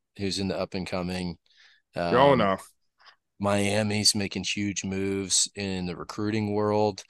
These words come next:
Speaker 1: uh, Mar-, which I gotta give it to Mario Cristobal for the less than average season, but it's great, great move for, for Garrett Riley. Um, recently this week, there was a small sports radio,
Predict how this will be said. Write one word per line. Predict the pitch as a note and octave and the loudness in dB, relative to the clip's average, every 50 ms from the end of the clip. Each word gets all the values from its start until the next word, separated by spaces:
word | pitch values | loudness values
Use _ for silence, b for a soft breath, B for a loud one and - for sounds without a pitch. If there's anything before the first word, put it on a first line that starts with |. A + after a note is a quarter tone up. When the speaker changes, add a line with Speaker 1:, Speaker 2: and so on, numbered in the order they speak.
| B B B B B B B B B _ - | B B B B B B B B B _ -8
Speaker 1:
uh, | F2 F#2 F#2 F#2 F#2 F2+ F2 E2+ D#2 | -6 -4 -2 0 0 0 0 -2 -2
Mar-, | D2+ F#2+ F#2+ F#2 - F#2+ F#2+ | -2 -2 -2 -2 -2 -4 -4
which | F2+ F#2+ F2+ - F#2+ | -4 -4 -2 -2 0
I | F#2 F#2+ F#2 | 0 0 0
gotta | F2+ G#2 G2 G2 | 0 0 0 0
give | F2 G2+ F#2 | 0 -2 -4
it | F2+ - | -4 -4
to | F#2 | -4
Mario | F2+ F2+ F2+ F2+ E2+ | -2 -2 -2 -2 -4
Cristobal | - - G2 F2 - - F#2 E2+ E2+ E2+ | -4 -4 -6 -4 -4 -4 -2 -2 -4 -4
for | - F2+ | -4 -6
the | D#2+ D#2 D#2+ D2+ - - | -8 -8 -8 -12 -14 -10
less | D#2+ F2+ F2 F2 - | -8 -6 -4 -4 -4
than | - F#2 F2 | -4 -4 -4
average | F2+ E2+ D#2 D#2 - - | -4 -4 -4 0 2 2
season, | - F#2 F#2 F2 - F2+ E2+ E2 - - | 2 2 -2 -4 -4 -4 -4 -6 -6 -4
but | F#2+ F2+ D2+ - - B B B B B B B B B B B B _ _ _ _ _ _ _ _ _ _ _ _ _ _ - | -4 -4 -4 -6 -8 B B B B B B B B B B B B _ _ _ _ _ _ _ _ _ _ _ _ _ _ -6
it's | A2 - - | -4 -4 -4
great, | A2+ G#2+ B2 C3 C#3+ C#3 - | -2 4 6 6 6 6 4
great | G#2 A2+ B2 B2+ B2+ | 4 4 6 6 8
move | A2+ A2+ A2+ A#2 A#2 G#2+ - | 6 6 6 4 4 2 0
for, | - A2+ G#2+ G#2 G#2 G2+ - - | 0 2 2 2 2 0 -2 -4
for | - A2 | -6 -6
Garrett | F#2+ G#2 G#2+ G#2 G2 F2+ | -2 0 0 2 2 2
Riley. | G2+ G2 G2 G2 G2+ G2+ G2+ G2+ G2+ G2 F2 - - _ _ - | 2 2 2 2 2 0 0 0 0 -2 -4 -8 -16 _ _ -6
Um, | G2 F#2+ F#2+ F#2 F#2 F#2 F2+ F#2+ - | -4 -2 -2 -2 -2 -2 -4 -4 -2
recently | - G#2+ G2+ - - G#2 G2 F#2+ | 0 2 2 4 4 2 2 2
this | F#2+ G2 - - | 0 0 0 0
week, | G#2 G2 F#2+ F2+ - | 0 -2 -2 -2 -2
there | F#2+ F#2+ | -2 -2
was | F#2 F2 - | 0 0 2
a | - | 4
small | - - - G#2+ G2 F#2+ G2 G2 G2 F#2+ F#2+ F#2+ F#2 F2+ | 6 6 6 4 4 2 4 4 4 4 4 4 2 0
sports | - - - G2 F#2 - - | -2 -6 -6 -4 -4 -4 -2
radio, | F#2 F2+ F2+ F2+ F2 E2+ D#2+ | -2 -2 -2 -2 -2 -2 -4